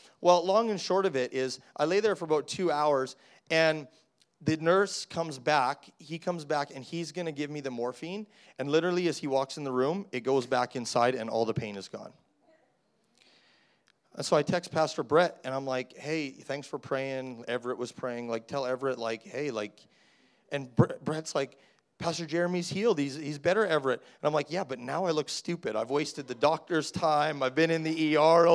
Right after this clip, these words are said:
So I'm like, I'm like, "God, this is a miracle, but I look ridiculous," right? And, and literally, they did an x-ray, and I walked out there, and he was like, "There's nothing wrong with you.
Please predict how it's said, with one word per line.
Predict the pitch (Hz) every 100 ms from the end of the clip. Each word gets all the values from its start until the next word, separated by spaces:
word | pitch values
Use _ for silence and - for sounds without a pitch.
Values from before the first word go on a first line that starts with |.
| 165
So | 175
I'm |
like, | 170 180 - - - -
I'm | 190
like, | 208 170
"God, | 214 247 226
this | 226 208
is | 208
a |
miracle, | 208 226 240 233 214
but | 185 185
I | 185
look | 208 -
ridiculous," | 190 180 180 131 110 -
right? | 139 175 202
And, | 185 185 175 - - - _ _ _ _ _ _ _ _ _ _ _ _ _ _
and | 208 226 214 185 - -
literally, | 175 214 285 262 196 185
they | 175
did | 175 208
an | 196
x-ray, | 196 202 202 190
and | 175
I | 180
walked | 185 190 190
out | 190
there, | 190
and | 180
he | 180
was | 165
like, | 175
"There's | 180 160
nothing | 170 175 156
wrong | 147 156
with | 143
you. | - -